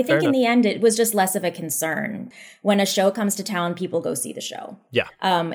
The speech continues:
Speaker 1: in Broadway, you go to New York and you're like, "Oh, I have a choice of these
Speaker 2: Mm-hmm.
Speaker 1: shows." Yeah.
Speaker 2: That's so true. Uh, talk to me about the dynamic of your cast.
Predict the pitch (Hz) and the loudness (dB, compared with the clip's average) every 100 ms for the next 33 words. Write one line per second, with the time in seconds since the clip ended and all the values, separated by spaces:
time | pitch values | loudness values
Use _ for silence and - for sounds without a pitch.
0 | - 196 208 226 180 196 190 185 175 175 | 0 2 4 2 2 0 0 0 0 0
1 | 180 165 165 165 160 160 190 202 165 165 | 2 0 -2 -4 -2 -2 0 0 0 -2
2 | 226 175 127 160 - 196 165 202 156 165 | -2 -2 -2 -2 -4 -4 0 0 0 -2
3 | 185 - - - - 190 - - _ _ | -4 -4 -8 -10 -4 -4 -4 -12 _ _
4 | 107 - 98 - 87 - _ _ _ _ | -8 -6 -8 -8 -14 -16 _ _ _ _
5 | - 135 131 151 156 170 165 147 120 123 | 4 4 4 2 2 2 2 4 2 2
6 | 117 110 107 104 110 101 104 98 - 117 | 2 2 2 0 -2 -4 -6 -6 -2 -2
7 | 82 - | -2 -12